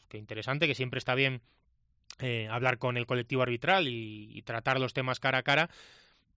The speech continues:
pero que la reunión es, considera, exactamente la misma que les hubieran, eh, dado esa charla,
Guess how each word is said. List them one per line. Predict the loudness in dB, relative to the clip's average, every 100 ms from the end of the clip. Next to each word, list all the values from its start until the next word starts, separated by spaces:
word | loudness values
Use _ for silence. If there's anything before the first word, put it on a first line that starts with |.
| _ 2
pero | 4 4
que | 2
la | 0 0
reunión | -2 -2 -2 -2 -6 _ -4
es, | -2 -2 -6 -6
considera, | -8 -4 -4 -2 -4 -6
exactamente | -8 -8 -6 -2 0
la | 0
misma | 0 0 2
que | 2
les | 0
hubieran, | -2 -2 0 -2 -4 -6
eh, | -6 -6 -6 -6 -2
dado | -2 -2
esa | -4
charla, | -2 0 2 0